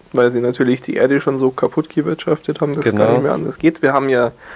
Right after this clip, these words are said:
Speaker 1: gelernt, äh, was, was der gute James Cameron so von Erderwärmung und anderen Themen hält, ne?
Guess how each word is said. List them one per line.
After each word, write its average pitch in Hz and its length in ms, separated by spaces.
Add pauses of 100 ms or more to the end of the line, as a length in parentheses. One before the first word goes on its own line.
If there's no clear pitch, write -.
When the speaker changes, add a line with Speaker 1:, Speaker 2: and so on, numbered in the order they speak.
(180)
Speaker 1:
gelernt, 131 540
äh, 156 180
was, 151 360
was - 260
der 139 340
gute 147 300
James 143 300
Cameron 147 460
so 147 140
von 131 260
Erderwärmung 151 640
und - 320
anderen 151 340
Themen 160 300
hält, 165 340
ne? 151 180